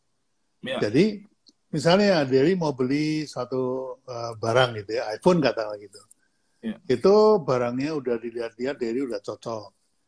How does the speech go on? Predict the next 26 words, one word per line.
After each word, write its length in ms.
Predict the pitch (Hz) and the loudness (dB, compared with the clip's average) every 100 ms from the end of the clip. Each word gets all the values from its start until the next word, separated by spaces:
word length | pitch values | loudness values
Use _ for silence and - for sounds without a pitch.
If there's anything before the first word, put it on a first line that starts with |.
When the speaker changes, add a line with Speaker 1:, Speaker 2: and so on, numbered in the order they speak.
| _ _ _ - | _ _ _ -2
Speaker 2:
Harganya 800 | 127 123 143 156 208 202 139 - _ | 0 4 4 4 2 2 0 -8 _
udah 320 | 147 127 143 131 | -4 0 0 -2
nggak 160 | 123 120 | -6 -6
ada 120 | 120 117 | -6 -6
masalah. 500 | 117 117 110 110 104 _ _ _ _ _ _ | -8 -8 -6 -8 -10 _ _ _ _ _ _
Distribusinya, 960 | 135 165 143 151 175 185 208 180 131 107 - | -4 -2 0 0 0 0 2 2 -2 -8 -8
eh, 180 | 156 151 | -6 -4
dekat, 320 | 139 - 185 - _ | -2 2 2 0 _
eh, 200 | 165 156 151 | -4 -2 0
di 200 | 156 156 156 156 - _ _ _ _ _ | 0 2 2 0 -6 _ _ _ _ _
dekat 400 | 151 151 180 - | -2 2 2 2
kasih 320 | 175 160 180 | 2 2 0
solusi 480 | 131 160 156 147 208 | 2 4 4 4 2
kantornya 480 | 196 156 160 165 175 | 2 0 0 0 0
itu 160 | 165 | -2
ada 320 | 220 151 185 180 | -2 -2 0 0
yang 160 | 170 | 0
jual 240 | 147 139 139 | 2 2 2
iPhone 400 | 127 135 120 107 | -2 -2 -4 -6
kan. 160 | - - _ _ _ _ _ - | -14 -20 _ _ _ _ _ -2
Speaker 1:
Hmm. 100 | 131 | 2
Speaker 2:
Kemudian 400 | 113 127 185 190 | 4 6 4 4
promosinya 720 | 190 180 175 185 190 233 233 | 4 4 2 0 -2 0 -2
juga 400 | 165 160 160 160 - | 0 0 0 -4 -8
udah 400 | 143 131 120 113 | -4 -2 -4 -8
setuju. 640 | - - 139 110 127 | -18 -10 -8 -2 -2